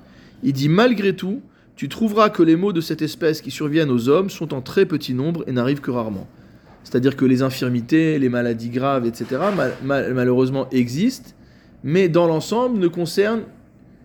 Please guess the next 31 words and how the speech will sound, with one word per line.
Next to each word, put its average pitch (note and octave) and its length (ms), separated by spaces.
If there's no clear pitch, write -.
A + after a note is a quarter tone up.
qu'une D#3 160
petite - 360
partie F#3 300
des D3+ 200
hommes. A2+ 160
C'est - 140
des E2 140
cas C3+ 160
pour B2+ 220
mille F3 260
ou B2 80
des A#2+ 140
cas C#3 140
pour B2+ 180
dix C3+ 180
mille F#3+ 180
ou C3 80
des A#2+ 120
cas B2+ 120
pour B2 160
cent F#3 200
mille G3 260
ou A#2+ 320
parfois B2+ 260
des C3 120
cas C#3 120
pour B2+ 220
un C#3+ 60
million F#3 320
qui D#3 100
existent. F3 500